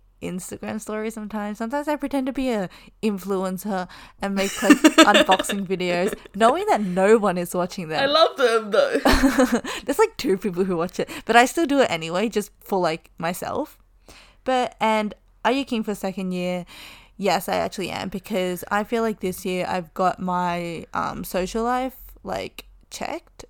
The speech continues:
Speaker 1: kind of. Um,
Speaker 2: It's, it's get-, our social lives are getting better.
Speaker 1: It's getting better,
Speaker 2: Or, like,
Speaker 1: yeah.
Speaker 2: yeah. And I, I hope, like,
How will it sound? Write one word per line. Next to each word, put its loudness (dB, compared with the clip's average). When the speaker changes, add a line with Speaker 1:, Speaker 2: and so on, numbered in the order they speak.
Speaker 1:
kind -4
of. -8
Um, 4
Speaker 2:
It's, -6
it's -4
get-, -4
our 4
social 0
lives -2
are -6
getting -10
better. -8
Speaker 1:
It's -4
getting -6
better, -4
Speaker 2:
Or, 2
like, 0
Speaker 1:
yeah. -10
Speaker 2:
yeah. -12
And -2
I, 2
I 2
hope, 0
like, -2